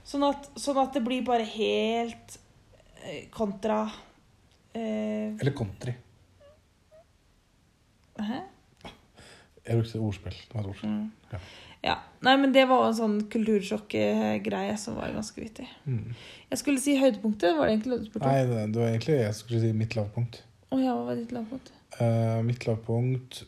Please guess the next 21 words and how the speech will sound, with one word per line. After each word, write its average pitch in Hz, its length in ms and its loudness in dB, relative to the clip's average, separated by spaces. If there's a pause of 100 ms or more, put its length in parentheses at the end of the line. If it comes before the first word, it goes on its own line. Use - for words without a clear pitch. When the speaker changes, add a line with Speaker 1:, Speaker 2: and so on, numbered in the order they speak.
(120)
Speaker 2:
eh, 110 640 2 (180)
er 107 240 -2 (180)
at 113 220 -4
du 107 100 -4
ble 101 140 -6
syk. 107 380 -8 (140)
Speaker 1:
Jo. - 240 -4 (260)
Speaker 2:
<laughs> 120 260 -6
Det 117 120 4
også. 143 260 0 (520)
Eh, 127 600 6 (140)
og 151 340 4 (240)
at - 380 -2
jeg, 113 420 4 (140)
da 113 180 0
jeg 110 40 4
var 110 120 4
alene 104 300 2
hjemme 104 180 -6
på 104 100 -8
mandag, 104 300 -4